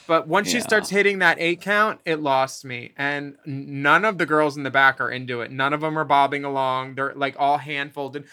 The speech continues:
Speaker 1: Thorgy is looking down the line to see if people are liking it. <laughs>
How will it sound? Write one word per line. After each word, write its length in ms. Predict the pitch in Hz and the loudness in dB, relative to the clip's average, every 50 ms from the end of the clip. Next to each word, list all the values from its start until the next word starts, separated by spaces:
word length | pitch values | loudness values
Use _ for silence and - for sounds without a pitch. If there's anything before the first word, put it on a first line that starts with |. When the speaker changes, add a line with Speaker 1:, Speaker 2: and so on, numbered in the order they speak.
| - - _ - | -20 -20 _ 2
Speaker 1:
Thorgy 340 | 208 214 240 240 220 277 269 | 6 6 6 6 4 0 -2
is 80 | 202 175 | 0 0
looking 300 | 185 196 190 214 214 202 | 0 0 0 -2 -2 2
down 180 | 202 185 180 170 | 4 4 4 4
the 80 | 165 160 | 0 -2
line 360 | 156 151 151 151 156 160 165 | 0 0 0 0 0 -2 -4
to 60 | 156 156 | -6 -8
see 200 | - - 160 160 | -4 -2 -2 -2
if 120 | 156 160 | -2 -2
people 220 | - 175 165 160 | -2 -2 -2 -2
are 80 | 151 143 | -4 0
liking 380 | 143 139 139 147 151 - 165 165 | 2 4 2 2 2 -2 -4 -4
it. 180 | 170 160 - _ | -4 -6 -2 _
<laughs> 120 | - 143 | -2 -2